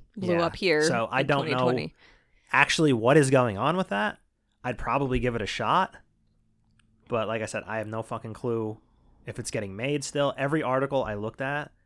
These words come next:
Speaker 2: was from twenty nineteen, twenty nineteen, twenty nineteen,
Speaker 1: Yeah,
Speaker 2: twenty nineteen,
Speaker 1: they probably
Speaker 2: twenty nineteen.
Speaker 1: just
Speaker 2: They
Speaker 1: haven't
Speaker 2: prob-
Speaker 1: revisited it yet.
Speaker 2: Yeah, they either put it on the back burner or it's shelved completely. But I'd be interested in watching it.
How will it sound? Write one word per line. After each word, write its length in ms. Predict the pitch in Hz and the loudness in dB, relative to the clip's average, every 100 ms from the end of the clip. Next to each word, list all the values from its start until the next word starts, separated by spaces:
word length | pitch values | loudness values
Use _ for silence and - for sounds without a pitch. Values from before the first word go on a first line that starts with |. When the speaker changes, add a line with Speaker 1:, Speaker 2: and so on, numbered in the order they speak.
| _ | _
Speaker 2:
was 120 | 113 | -10
from 120 | - 110 | -8 -8
twenty 240 | 123 113 | -8 -6
nineteen, 360 | 113 104 110 104 | -8 -10 -12 -10
twenty 200 | 104 104 | -10 -10
nineteen, 320 | 101 104 101 | -12 -12 -12
twenty 200 | 104 98 | -10 -10
nineteen, 360 | 98 98 95 | -10 -10 -6
Speaker 1:
Yeah, 80 | 175 | -4
Speaker 2:
twenty 100 | 151 | -2
nineteen, 160 | 147 175 | -4 -2
Speaker 1:
they 100 | 185 | -2
probably 320 | 180 165 165 | 0 -2 -4
Speaker 2:
twenty 100 | 165 | -6
nineteen. 120 | 165 | -10
Speaker 1:
just 120 | - - - _ _ _ - _ _ _ | -14 -20 -20 _ _ _ -20 _ _ _
Speaker 2:
They 80 | - | -6
Speaker 1:
haven't 100 | 117 | 0
Speaker 2:
prob- 140 | 175 123 | 2 2
Speaker 1:
revisited 520 | 175 180 180 175 170 | 2 2 2 0 0
it 140 | 175 - | 0 0
yet. 360 | 180 156 - - - | 0 -2 -4 -20 -8
Speaker 2:
Yeah, 360 | 113 95 95 - - _ | -6 -6 -8 -12 -20 _
they 120 | 117 | -6
either 540 | 113 113 107 104 104 104 _ _ _ _ _ _ _ _ _ _ _ | -4 -4 -2 -2 -4 -6 _ _ _ _ _ _ _ _ _ _ _
put 120 | 147 | 2
it 60 | 139 | 4
on 80 | 127 | 2
the 60 | |
back 260 | 107 120 139 | 0 0 0
burner 380 | 143 135 135 127 | 2 2 2 0
or 220 | 113 104 | -2 -4
it's 180 | 104 - | -4 -8
shelved 400 | - 120 107 107 | -6 -2 -2 -4
completely. 540 | 95 - 127 139 156 - _ _ _ - | -14 -6 -6 -4 -6 -8 _ _ _ -6
But 100 | 123 | -2
I'd 80 | 165 | 2
be 80 | 143 | 0
interested 320 | 110 104 98 | -2 -8 -10
in 60 | |
watching 300 | 95 92 - | -8 -10 -10
it. 120 | 113 | -12